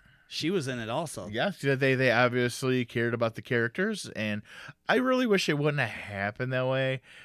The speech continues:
Speaker 2: where he's like, "Oh, I gave my powers up."
Speaker 1: Yeah, that was kinda
Speaker 2: I'm
Speaker 1: dumb.
Speaker 2: like, "You're, ah, dude, the whole thing
Speaker 1: So
Speaker 2: was
Speaker 1: you
Speaker 2: about
Speaker 1: just made,
Speaker 2: you."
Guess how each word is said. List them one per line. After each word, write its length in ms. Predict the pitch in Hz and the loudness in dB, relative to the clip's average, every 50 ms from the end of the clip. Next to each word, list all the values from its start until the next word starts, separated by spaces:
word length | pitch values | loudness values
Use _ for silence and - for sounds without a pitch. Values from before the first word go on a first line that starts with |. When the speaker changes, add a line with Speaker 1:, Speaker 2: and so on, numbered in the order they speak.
| - _ - | -20 _ -4
Speaker 2:
where 160 | 107 110 107 | -2 0 0
he's 140 | 110 104 104 | 0 0 -2
like, 80 | 104 | -2
"Oh, 220 | 117 156 196 196 175 | 0 2 2 4 4
I 20 | 151 | 4
gave 220 | 147 170 175 143 | 4 2 2 2
my 60 | 139 123 | -2 -4
powers 440 | - 143 165 208 220 196 147 113 120 | -2 -2 -2 0 0 -2 -4 -4 -6
up." 240 | 120 113 113 - - _ _ _ _ - | -8 -10 -10 -12 -18 _ _ _ _ -6
Speaker 1:
Yeah, 100 | 139 135 | -2 -2
that 80 | 139 | -2
was 120 | 139 120 - | -2 -4 -4
kinda 160 | 131 113 98 | -6 -6 -4
Speaker 2:
I'm 40 | 92 | 0
Speaker 1:
dumb. 80 | - 156 | 2 4
Speaker 2:
like, 180 | 165 160 151 | 4 4 4
"You're, 180 | 156 208 214 - - - | 2 0 0 0 -2 -4
ah, 180 | 147 - - - | -8 -8 -8 -4
dude, 240 | - 185 190 180 160 | 0 2 4 4 4
the 120 | 160 165 | 4 2
whole 260 | 143 156 196 226 233 | 4 4 4 6 4
thing 200 | 190 - 208 214 | 4 4 2 2
Speaker 1:
So 100 | 208 226 | 6 6
Speaker 2:
was 60 | 208 185 | 6 6
Speaker 1:
you 60 | - | 8
Speaker 2:
about 120 | 202 196 196 | 8 10 10
Speaker 1:
just 80 | 190 | 10
made, 140 | 240 247 233 | 10 8 8
Speaker 2:
you." 120 | 190 160 | 8 6